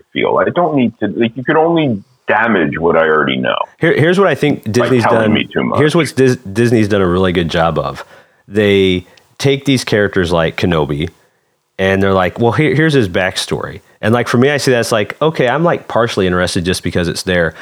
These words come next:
Speaker 2: But then Disney has been,
Speaker 1: Hmm.
Speaker 2: been able to really accomplish something well by getting you interested, but then putting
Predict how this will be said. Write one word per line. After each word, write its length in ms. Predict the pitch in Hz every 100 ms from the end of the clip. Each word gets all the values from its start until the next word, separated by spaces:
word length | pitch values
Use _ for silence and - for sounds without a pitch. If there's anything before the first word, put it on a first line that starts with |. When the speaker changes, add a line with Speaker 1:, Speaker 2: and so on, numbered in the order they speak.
| - -
Speaker 2:
But 160 | 117 113
then 220 | 139 123
Disney 320 | 113 151 175
has 160 | 160 127
been, 240 | 123 113
Speaker 1:
Hmm. 140 | - 104
Speaker 2:
been 140 | 117
able 180 | 110 110
to 80 | 104
really 320 | 92 113 123
accomplish 400 | 113 110 107 98
something 400 | - 101 92 82
well 460 | 95 117 85 82 - - - - -
by 600 | 87 98 92 92 90 87 - _ _ _ _ -
getting 280 | 110 156 180
you 160 | 147
interested, 540 | 110 127 135 139 147 131
but 100 | 104
then 160 | 120 107
putting 480 | - 139 139 107